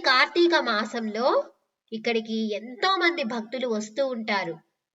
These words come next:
కర్ణాటక నుంచి, తమిళనాడు నుంచి కూడా ఇక్కడికి ఎంతో మంది భక్తులు కార్తీక మాసంలో స్వామివారిని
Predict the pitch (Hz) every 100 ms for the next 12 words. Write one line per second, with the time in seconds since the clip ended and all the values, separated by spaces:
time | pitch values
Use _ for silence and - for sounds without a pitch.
0 | - 233 226 254 262 285 269 240 214 214
1 | 247 226 226 214 247 277 269 254 247 220
2 | 208 - 254 220 214 226 240 226 208 202
3 | 262 330 294 214 226 285 302 269 233 226
4 | 339 622 - - _ 196 208 208 254 294
5 | 605 - - - 247 247 330 311 285 233
6 | 214 226 214 226 226 214 214 226 247 240
7 | 214 202 196